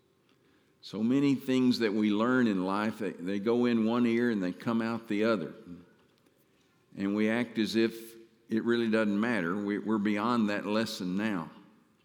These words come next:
But the lessons that God has for us in His Word are lessons that He means to make an impact upon our everyday life and then an impact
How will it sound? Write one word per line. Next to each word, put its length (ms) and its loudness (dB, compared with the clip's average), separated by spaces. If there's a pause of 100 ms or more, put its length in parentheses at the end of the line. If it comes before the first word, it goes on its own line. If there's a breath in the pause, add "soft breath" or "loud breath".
(640 soft breath)
But 160 -6
the 100 2
lessons 600 0
that 220 -2
God 320 2
has 320 0
for 240 0
us 240 0
in 140 -2
His 220 -2
Word 500 0 (580 loud breath)
are 160 0
lessons 600 0
that 140 0
He 180 2
means 840 2
to 60 -2
make 280 2
an 240 -2 (180)
impact 720 -2 (160)
upon 320 0
our 260 2
everyday 680 0
life 520 0
and 220 0
then 240 0 (280 loud breath)
an 140 2
impact 720 0